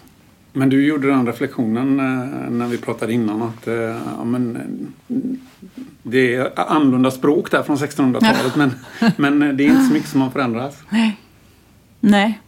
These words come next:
Speaker 2: det, jag tänker att det här, och det tar ju också Madeleine Leijonhufvud upp med, eh, det kanske inte är, jo, men det hänger ihop med den ärbara kvinnan och den icke-ärbara kvinnan och liksom vad mannen,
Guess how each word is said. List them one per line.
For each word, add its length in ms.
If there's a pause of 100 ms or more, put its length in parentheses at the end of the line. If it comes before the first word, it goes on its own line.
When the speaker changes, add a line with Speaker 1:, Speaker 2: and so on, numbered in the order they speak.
Speaker 2:
det, 480
jag 120
tänker 320
att 100
det 60
här, 160
och 80
det 80
tar 160
ju 80
också 280
Madeleine 440
Leijonhufvud 600
upp 400
med, 760
eh, 60 (960)
det 140
kanske 240
inte 280
är, 140
jo, 80
men 160
det 60
hänger 280
ihop 260
med 100
den 120
ärbara 480
kvinnan 420
och 120
den 180
icke-ärbara 760
kvinnan 680
och 260
liksom 460
vad 120
mannen, 600